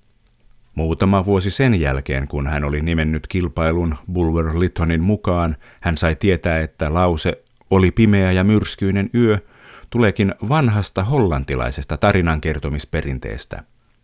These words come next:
Professori Rice otti kerran jopa yhteyttä Tenavien piirtäjään Charles Schultziin kysyäkseen, miten rivi oli päätynyt Ressun suuhun,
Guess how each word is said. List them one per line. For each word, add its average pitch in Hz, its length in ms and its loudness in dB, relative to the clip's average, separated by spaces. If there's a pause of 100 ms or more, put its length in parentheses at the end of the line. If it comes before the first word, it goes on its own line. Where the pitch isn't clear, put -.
(520)
Professori 92 640 2
Rice 107 420 2
otti 87 260 -2
kerran 85 360 4
jopa 87 240 2
yhteyttä 87 580 2
Tenavien 67 520 -2
piirtäjään 82 680 0
Charles 85 460 0
Schultziin 73 640 -2 (120)
kysyäkseen, 95 600 2
miten 90 400 0
rivi 85 280 2
oli 85 160 2
päätynyt 92 480 0
Ressun 92 400 -4
suuhun, 87 480 0